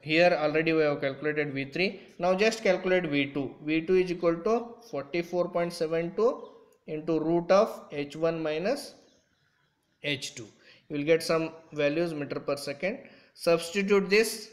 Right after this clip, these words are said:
here and you find out the ratio, that is A three by A two is equal to this ratio. So is there any more difficulty here?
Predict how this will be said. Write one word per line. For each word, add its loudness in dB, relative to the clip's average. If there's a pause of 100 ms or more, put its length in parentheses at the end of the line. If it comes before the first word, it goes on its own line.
(160)
here 4
and -6
you -2
find -4
out 0
the 0 (520)
ratio, -4 (240)
that -8
is -4
A -6
three -4
by 0 (540)
A -6
two -8
is -6
equal -8 (120)
to -2 (2000)
this -6
ratio. -14 (540)
So -10
is -2
there 4
any 4
more 2
difficulty 0
here? 2